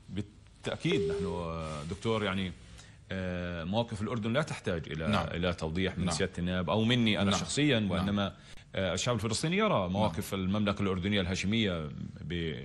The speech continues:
Speaker 1: وفي مقدمتها جلالة الملك،
Speaker 2: نعم.
Speaker 1: آه، عبد الله، آه، في دعمه للقضية الفلسطينية. دكتور، يعني،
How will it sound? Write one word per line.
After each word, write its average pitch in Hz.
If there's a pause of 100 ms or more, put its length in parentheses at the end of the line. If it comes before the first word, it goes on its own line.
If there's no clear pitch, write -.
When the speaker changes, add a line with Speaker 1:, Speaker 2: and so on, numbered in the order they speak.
(240)
Speaker 1:
وفي 85
مقدمتها 92
جلالة 95
الملك، 98
Speaker 2:
نعم. 90 (200)
Speaker 1:
آه، 92
عبد 85
الله، 92 (480)
آه، 92
في 98
دعمه 90
للقضية 87
الفلسطينية. 73 (300)
دكتور، 240
يعني، 196